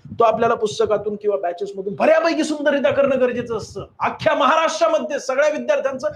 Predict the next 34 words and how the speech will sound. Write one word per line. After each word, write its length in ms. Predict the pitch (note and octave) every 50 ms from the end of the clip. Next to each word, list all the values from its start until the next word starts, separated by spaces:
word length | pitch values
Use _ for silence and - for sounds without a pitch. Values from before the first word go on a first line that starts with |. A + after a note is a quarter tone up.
| - - -
साठ 420 | - - - C#4+ D#4 E4 D4+ E4 F4+
ते 60 | E4+
सत्तर 400 | - E4 E4+ E4+ E4+ E4 E4 D#4+
टक्के 180 | D#4+ - D#4+ D#4
अभ्यास 280 | D4+ D#4 D#4 D#4+ C#4+
झालेला 280 | B3 B3+ C#4+ D4+ D4 C#4+
असतो, 260 | C#4 B3 B3 - C4+
पण 120 | C4+ B3+
सोन्या, 240 | - B3+ B3+ D4 D4+
क्वेश्चन 420 | D#4 D#4 D4+ B3+ B3 - C#4+ C4+ B3
पेपर 200 | C4 B3+ B3+ A#3+
अनालिसिस 460 | A#3 A#3+ B3 B3+ B3 B3+ B3+ - -
केलं 160 | - A#3+ A#3
तर 100 | A#3 A3
exactly 600 | G3+ G3+ G3 - E3 F3+ D#4 D#4+ D#4+ E4 D#4 C4+ - - - - -
ॲक्युरेट 540 | G3+ C#4 C#4 - _ - F#4 F#4+ G4 F4 -
का 280 | - D#4 D#4+ D#4+ D#4
अभ्यास 280 | D#4 G#3+ C#4 D#4+ D#4+ D#4+
करायचा 360 | D4 C#4 C#4 B3+ A#3+ A3+ G3
आहे 140 | - _ -
ते 40 | G#3+
आपल्याला 300 | F#3 F3+ G3 F#3+ F3+ F3 _
कळत 200 | E3+ D#3 D3 D3+
असतं. 200 | C#3+ - _ _ _ _ _ _ _
आणि 120 | C3+ D#3+ F#3 E3+
म्हणून 360 | A#2+ A2+ A#2+ E3+ A#3 D4 C#4+
तुला 200 | - - G#3 G3+
सांगतो 360 | - E3+ E3+ E3 E3+ D#3+ D#3+
सोन्या, 300 | D3+ - D3 D3 E3+ G3 G#3+ G#3+ E3+
ही 180 | C3+ _ C#3+ C3+ B2+
महासंग्राम 760 | A#2+ C#3 D3+ G3 A3 A3+ G#3+ - G#3 F#3+ F#3+ G3 G#3 G#3 G3+
सिरीज 340 | - - G3+ G3 G3 - -
फार 140 | G3 F#3+ F#3+
महत्वाची. 520 | F3+ F3 F3 E3+ E3+ F3 D#3+ - - C#3